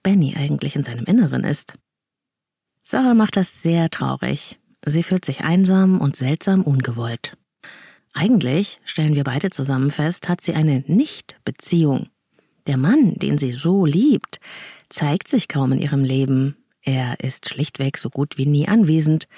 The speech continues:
Und wenn doch, dann bestimmt er, wie die kurzen Kontakte aussehen und wie oft sie Kontakt über WhatsApp haben.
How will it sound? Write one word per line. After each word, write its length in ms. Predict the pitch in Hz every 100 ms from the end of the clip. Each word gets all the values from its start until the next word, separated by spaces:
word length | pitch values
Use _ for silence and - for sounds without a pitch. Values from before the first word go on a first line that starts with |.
| - - - _ -
Und 180 | 160
wenn 140 | 127 123
doch, 340 | 233 330 -
dann 200 | - 226
bestimmt 400 | 214 - 170 -
er, 260 | 139 147 127
wie 80 | 135
die 140 | 127
kurzen 340 | - 220 - 147
Kontakte 500 | 151 - - - -
aussehen 580 | 302 - 247 247 240
und 340 | - 165 170 160
wie 80 | 147
oft 180 | 151
sie 80 | -
Kontakt 420 | - 160 - -
über 220 | 175 202 160
WhatsApp 360 | - - -
haben. 340 | - - -